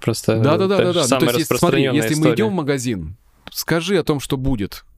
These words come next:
Speaker 2: То есть я куплю тебе, ты можешь щас вот попросить киндер-сюрприз. Вот мы идём в магазин, я могу тебе купить. Ты делал то, что мы с тобой, о чём мы с тобой договорились?
Speaker 1: То есть до
Speaker 2: Делал.
Speaker 1: прихода
Speaker 2: Ты
Speaker 1: в
Speaker 2: молодец.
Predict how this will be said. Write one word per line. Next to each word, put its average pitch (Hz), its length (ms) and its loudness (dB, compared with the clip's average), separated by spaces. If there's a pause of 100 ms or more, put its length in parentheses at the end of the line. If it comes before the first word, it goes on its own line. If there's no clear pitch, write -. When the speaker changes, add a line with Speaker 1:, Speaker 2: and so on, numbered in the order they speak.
(100)
Speaker 2:
То 113 80 0
есть 113 280 -4
я 156 180 0
куплю 190 280 0
тебе, 104 200 -6
ты 123 80 -4
можешь 147 200 -4
щас 151 180 -6
вот - 180 -12
попросить 165 380 -2
киндер-сюрприз. 117 640 -4
Вот 92 160 -6 (140)
мы 131 140 0
идём 190 140 0
в 196 40 0
магазин, 107 400 -2 (800)
я 113 60 0
могу 143 160 0
тебе 170 160 -2
купить. - 420 -2 (760)
Ты 131 120 0
делал 185 300 0
то, 131 120 -4
что - 120 -6
мы 117 60 -4
с - 40 -10
тобой, 113 180 -2
о - 20 -2
чём 113 120 -8
мы 104 40 -6
с - 60 -12
тобой 104 220 -2
договорились? 95 640 -4
Speaker 1:
То 143 120 2
есть 135 140 -2
до - 100 4
Speaker 2:
Делал. 110 120 0
Speaker 1:
прихода 143 280 0
Speaker 2:
Ты - 20 4
Speaker 1:
в - 80 2
Speaker 2:
молодец. 143 200 0